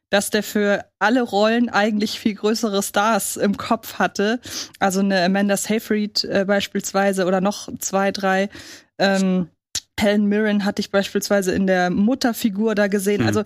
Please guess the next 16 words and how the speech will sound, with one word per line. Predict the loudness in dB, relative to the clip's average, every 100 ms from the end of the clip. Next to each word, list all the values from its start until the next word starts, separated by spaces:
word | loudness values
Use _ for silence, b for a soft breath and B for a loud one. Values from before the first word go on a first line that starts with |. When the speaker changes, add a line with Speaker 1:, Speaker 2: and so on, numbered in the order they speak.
| B B
Speaker 1:
man | 0 0
hatte | 2 2
so | 2
das | 0
Gefühl, | -2 -2 0 0
bei | 0 0
jedem | 0 0 4 4 4
Schauspieler, | 2 2 0 -2 -2 0
die | 0 0
meisten | 0 0 -2 -4
kennt | -2 0 0
man | -2
irgendwie | 0 -2 0 0
nicht | -2 -4 -4
groß, | -2 -2 B -2
Speaker 2:
Mhm. | 0 -2